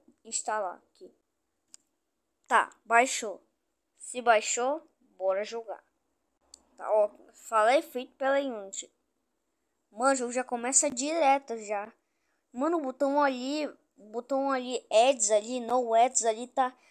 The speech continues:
tá fora, tá fora da tela, mano, tá quase saindo. Tá, esse daqui é o primeiro nível. Hum, que que é isso daqui? Tem quarenta níveis, mano. Que isso, mano? O jogo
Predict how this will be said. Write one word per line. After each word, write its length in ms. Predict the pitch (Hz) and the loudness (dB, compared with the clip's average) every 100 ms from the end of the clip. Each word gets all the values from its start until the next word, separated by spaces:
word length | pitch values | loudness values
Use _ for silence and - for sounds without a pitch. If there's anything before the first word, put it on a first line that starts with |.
| _ _ | _ _
tá 100 | - | -2
fora, 540 | 285 - - 262 320 311 | -2 -2 2 4 6 4
tá 120 | 302 | 0
fora 280 | - 269 311 | 0 2 4
da 160 | 339 | 2
tela, 420 | 349 _ 247 285 277 | 0 _ 2 4 2
mano, 140 | 247 | -2
tá 100 | 262 | -8
quase 300 | - 277 311 | -2 0 2
saindo. 680 | - 339 320 269 269 180 185 _ | 2 2 0 0 -6 -10 -20 _
Tá, 180 | 208 190 | -12 -12
esse 160 | 196 | -12
daqui 200 | 196 190 | -16 -16
é 20 | 226 | -20
o 40 | |
primeiro 360 | - 208 220 233 | -18 -14 -14 -14
nível. 440 | 214 247 339 359 359 _ _ _ _ _ _ _ _ _ | -14 -12 -12 -12 -16 _ _ _ _ _ _ _ _ _
Hum, 180 | 240 247 - | -10 -10 -8
que 200 | - 339 339 - | -8 -8 -10 -2
que 140 | 381 | 2
é 500 | 381 381 370 370 381 - _ _ _ _ _ | 2 4 2 2 0 -4 _ _ _ _ _
isso 80 | - | -2
daqui? 340 | 320 311 320 339 | 0 0 -2 -4
Tem 380 | 349 330 294 - _ _ | -2 -2 -4 -10 _ _
quarenta 760 | 330 330 277 302 403 - 392 | 0 2 2 0 -4 4 4
níveis, 600 | 370 294 330 453 427 392 | 4 0 0 0 0 -2
mano. 500 | 339 269 226 190 170 - _ _ _ | -2 -4 -4 -6 -10 -18 _ _ _
Que 180 | - 320 | -4 0
isso, 240 | 392 403 | 2 2
mano? 200 | 330 285 | 0 0
O 20 | 262 | 2
jogo 560 | 285 285 311 277 - | 0 2 0 0 -2